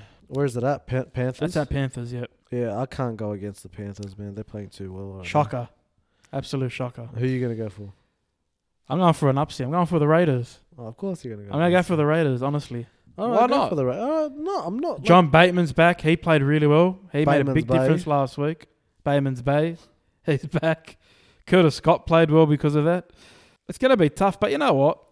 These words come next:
Speaker 2: Panthers
Speaker 1: Corey Harawira-Nara's there.
Speaker 2: Oh, he, of
Speaker 1: Bench.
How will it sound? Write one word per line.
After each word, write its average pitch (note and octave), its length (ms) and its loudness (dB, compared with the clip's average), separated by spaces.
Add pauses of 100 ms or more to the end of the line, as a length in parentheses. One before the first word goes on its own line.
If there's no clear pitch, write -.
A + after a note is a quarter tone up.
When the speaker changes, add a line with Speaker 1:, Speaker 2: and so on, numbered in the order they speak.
(300)
Speaker 2:
Panthers B3 160 4
Speaker 1:
Corey G3 300 10
Harawira-Nara's D#3+ 920 2
there. E3 260 -4 (200)
Speaker 2:
Oh, F#3 240 -8
he, B2+ 120 -10 (100)
of - 120 -16 (100)
Speaker 1:
Bench. B2+ 600 -6